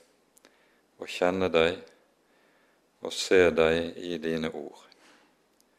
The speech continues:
Nå ber vi, Herre, at du vil la din ånd gjøre sin gjerning i våre liv og i våre hjerter,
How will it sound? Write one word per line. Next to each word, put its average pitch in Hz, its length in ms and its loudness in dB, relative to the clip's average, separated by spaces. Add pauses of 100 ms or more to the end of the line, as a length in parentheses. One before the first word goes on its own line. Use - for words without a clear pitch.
(1200)
Nå 95 140 -6
ber 101 220 10
vi, 90 100 8
Herre, 85 320 4
at - 140 -16
du 95 180 0
vil 85 280 0 (400)
la 101 240 8
din 92 280 0
ånd 80 320 -2
gjøre 85 320 2
sin 85 240 -6
gjerning 80 460 0 (1040)
i 95 140 -2
våre 90 280 4
liv 92 320 -2 (560)
og 95 160 -4
i 92 160 0
våre 82 300 4
hjerter, 78 460 0